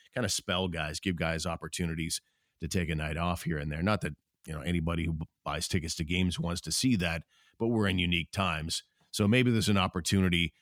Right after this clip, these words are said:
for some guys the Sens maybe aren't necessarily thinking about, bring 'em in and maybe get some N H L time.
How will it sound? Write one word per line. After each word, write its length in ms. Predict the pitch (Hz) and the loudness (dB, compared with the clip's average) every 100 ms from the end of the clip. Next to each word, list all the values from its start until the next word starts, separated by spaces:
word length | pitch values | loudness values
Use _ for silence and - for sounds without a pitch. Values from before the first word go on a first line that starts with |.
| _ | _
for 120 | - 92 | -6 -4
some 160 | 90 | -2
guys 280 | 85 85 85 | 2 2 2
the 80 | 85 | -2
Sens 300 | - 90 82 | -2 -2 -2
maybe 300 | 92 95 90 | -2 0 -2
aren't 200 | 90 - | -4 -6
necessarily 560 | 90 82 - 92 82 80 | -8 -6 -4 -4 -4 -6
thinking 440 | - 120 110 92 | -2 0 0 -2
about, 400 | 78 80 80 80 _ _ _ _ | -2 -4 -6 -8 _ _ _ _
bring 220 | 92 92 90 | -2 0 2
'em 100 | 85 | 2
in 300 | 85 87 76 | 2 0 -4
and 160 | 82 | -6
maybe 460 | 82 82 82 82 80 _ _ | -4 -6 -6 -8 -10 _ _
get 160 | 95 87 | -6 -2
some 160 | 87 | 0
N 100 | 85 | 0
H 160 | 82 - | -2 -2
L 160 | 90 92 | -2 -2
time. 400 | 82 80 82 | -4 -2 -4